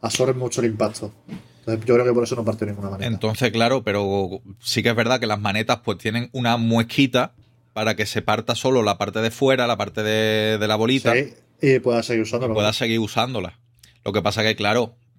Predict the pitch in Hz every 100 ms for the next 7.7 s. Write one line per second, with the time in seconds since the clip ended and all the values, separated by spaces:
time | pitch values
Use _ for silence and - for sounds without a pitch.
0 | - 98 95 101 - 98 92 95 98 101
1 | 101 - 101 101 104 101 104 104 101 107
2 | 104 110 101 98 92 - 92 85 - 92
3 | 98 95 92 92 92 98 101 - 104 107
4 | 107 101 104 104 92 104 107 104 104 101
5 | 101 107 104 107 - 110 110 113 - _
6 | _ _ _ _ _ 110 104 107 107 107
7 | 104 107 95 131 139 87 90